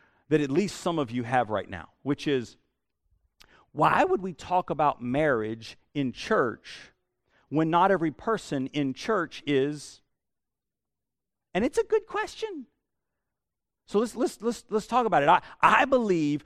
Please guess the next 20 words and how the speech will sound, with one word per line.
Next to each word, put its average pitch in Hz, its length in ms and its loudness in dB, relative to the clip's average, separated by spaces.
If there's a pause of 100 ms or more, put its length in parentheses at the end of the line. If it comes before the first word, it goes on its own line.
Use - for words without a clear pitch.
(100)
that - 140 -4
the 170 100 0
way 202 320 6
that 175 160 -6
the 151 100 2
Bible 170 520 4
talks - 540 0
about 139 360 4
marriage 127 760 -2 (240)
is 160 200 4
so 240 640 2 (260)
fundamentally 208 1160 0 (160)
woven 170 720 2
into 208 300 0
the 214 100 0
fabric 208 720 2
of 131 200 2
the 147 100 0
gospel 170 680 0
itself - 800 -4